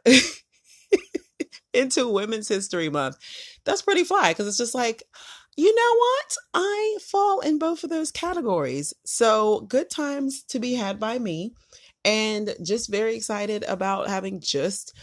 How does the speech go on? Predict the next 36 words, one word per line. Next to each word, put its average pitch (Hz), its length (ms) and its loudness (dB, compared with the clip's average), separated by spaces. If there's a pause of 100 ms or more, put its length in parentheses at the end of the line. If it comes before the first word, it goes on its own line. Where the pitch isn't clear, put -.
(280)
on 180 180 0
the 196 80 0
very 165 260 2
last 160 280 0
episode 151 760 -2 (520)
been 160 160 2
celebrating 147 560 0
Fannie 143 300 -4
Lou 135 160 -6
Hamer 151 560 -2 (120)
and 113 380 -6
her 135 160 -10
legacy. 139 840 -4
And 104 200 -8
I 127 100 -6
encourage 156 500 -4
you, - 200 -8
just 269 260 -2
because 294 260 -2
you 196 140 -4
heard 170 600 -4
it 160 340 -4
on 139 440 -6 (640)
the 143 100 -4
podcast, 127 640 -4
if - 160 -10
that 147 220 0
was, 135 340 -6 (140)
uh, 113 320 -4 (200)
a 147 80 -4
figure, 139 540 -2 (500)
a 127 120 -2
person 127 440 -4
who 131 540 -6
you 143 260 -4
had 131 240 -6